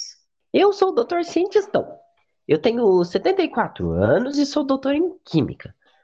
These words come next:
Sou muito curioso e apaixonado pelas mais diferentes ciências. Meu principal objetivo é levar a ciência para os mais diferentes públicos. Se a ciência é tão importante na nossa sociedade,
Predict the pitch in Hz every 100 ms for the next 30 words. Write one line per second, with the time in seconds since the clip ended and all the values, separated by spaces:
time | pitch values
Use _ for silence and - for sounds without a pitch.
0 | _ _ - 311 403 - 254 165 175 233
1 | 254 - 214 202 208 190 214 190 185 185
2 | 262 - 359 311 311 254 143 190 277 -
3 | - 302 220 - - - - _ _ _
4 | _ _ - 269 311 294 - - 359 262
5 | 135 120 - 220 107 - _ - 156 160
6 | 185 185 - 220 220 220 - 190 185 180
7 | 220 320 277 285 240 220 269 - - -
8 | - _ - - _ _ _ _ - 381
9 | 403 - 190 196 185 170 - 214 285 302
10 | 160 156 123 123 139 127 113 120 123 135
11 | - 180 160 190 220